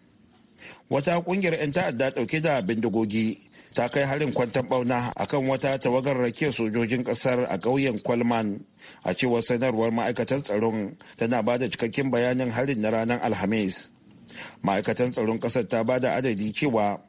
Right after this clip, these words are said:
sojoji shida ne aka kashe, ɗaya kuma ya jikata, an kuma lalata mota. Kana ba a tantance waɗanda suka jikata a ɓangaren 'yan ta'addan ba.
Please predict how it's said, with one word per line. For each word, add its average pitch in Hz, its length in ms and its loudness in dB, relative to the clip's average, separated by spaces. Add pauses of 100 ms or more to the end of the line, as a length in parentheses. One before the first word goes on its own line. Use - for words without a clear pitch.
(380)
sojoji 151 640 0
shida 180 240 2
ne 117 120 2
aka 123 200 0
kashe, 110 480 0
ɗaya 123 160 0
kuma 123 240 -2
ya 131 80 0
jikata, 113 680 -2 (260)
an 113 140 -2
kuma 117 220 -2
lalata 127 420 0
mota. 104 500 0 (380)
Kana 113 260 0
ba 107 140 2
a 76 60 -2
tantance 120 560 -2
waɗanda 117 480 0
suka 127 200 -2
jikata 113 480 -2
a - 40 -4
ɓangaren 113 460 0
'yan 107 140 0
ta'addan 110 460 0
ba. 92 240 0